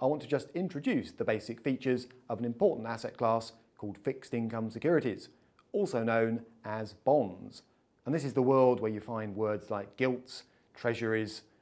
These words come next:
corporate bonds as well. So quite a bit of jargon. All I want to do in this video is introduce most of the key bits of jargon that you need to get into this world of fixed income securities. So with no more ado,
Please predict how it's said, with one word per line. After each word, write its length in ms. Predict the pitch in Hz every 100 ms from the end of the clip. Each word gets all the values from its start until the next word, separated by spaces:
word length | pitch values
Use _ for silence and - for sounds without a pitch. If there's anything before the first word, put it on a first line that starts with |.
| _ -
corporate 500 | - 127 117 110 -
bonds 380 | 101 98 95 95
as 120 | 98
well. 320 | 117 98 101
So 120 | 123
quite 280 | 127 190 208
a 20 |
bit 100 | 185
of 60 | 147
jargon. 480 | 139 127 120 123 123 - _
All 160 | 160 185
I 40 |
want 160 | 127 113
to 60 | -
do 80 |
in 100 | 107
this 140 | 160 -
video 420 | 127 113 107 107 - _ -
is 160 | 113
introduce 720 | 117 110 107 151 131 101 - - _ _
most 400 | 110 117 120 -
of 60 | 98
the 80 | 101
key 200 | - 226
bits 240 | 110 -
of 80 | 101
jargon 500 | 120 107 104 104 104 - _ -
that 100 | 98
you 100 | 104
need 240 | 104 101
to 60 | -
get 160 | 107
into 240 | 110 104 101
this 240 | 101 -
world 300 | 98 95 92
of 40 |
fixed 340 | - 110 - -
income 280 | 92 92 92
securities. 640 | 113 139 120 92 - - _ _ _ - - -
So 160 | 240
with 80 | 180
no 160 | 208 175
more 180 | 151
ado, 300 | 143 131 98